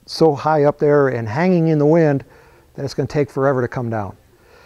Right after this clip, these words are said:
And if you lose the second one, that's okay, you got your first one back. If you lose your first one, now you gotta change your strategy a little bit. Now you gotta think, "Okay, what am I gonna do to make sure I get that second one back?"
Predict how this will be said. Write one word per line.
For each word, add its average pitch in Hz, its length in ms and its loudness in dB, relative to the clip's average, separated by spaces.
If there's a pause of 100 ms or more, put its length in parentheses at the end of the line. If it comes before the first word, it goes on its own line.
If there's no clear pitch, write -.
(300)
And 131 100 -10
if 131 100 -8
you 143 80 0
lose 160 280 4
the 156 100 -2
second 185 320 0
one, 180 320 -2 (480)
that's - 240 -8
okay, 135 260 -4
you 110 140 -8
got 135 160 0
your 160 80 -6
first 143 240 -6
one 135 140 -4
back. - 280 -8 (520)
If - 120 -12
you 139 120 0
lose 214 280 6
your 160 120 0
first 262 340 0
one, 135 380 2 (580)
now 131 200 -6
you 156 120 4
gotta 143 220 2
change 156 320 -2
your 127 80 -4
strategy 147 500 0
a 110 80 -4
little 107 160 -8
bit. 101 240 -12
Now 117 120 -8
you 139 140 -4
gotta 131 180 0
think, 127 260 -10
"Okay, 127 240 -10
what 127 200 -2
am 151 80 0
I 151 100 0
gonna 151 120 0
do 143 200 0
to 117 60 -2
make 131 140 -4
sure 143 160 -2
I 127 60 0
get 123 140 -6
that 127 180 -4
second 135 320 -4
one 107 160 -10
back?" - 320 -14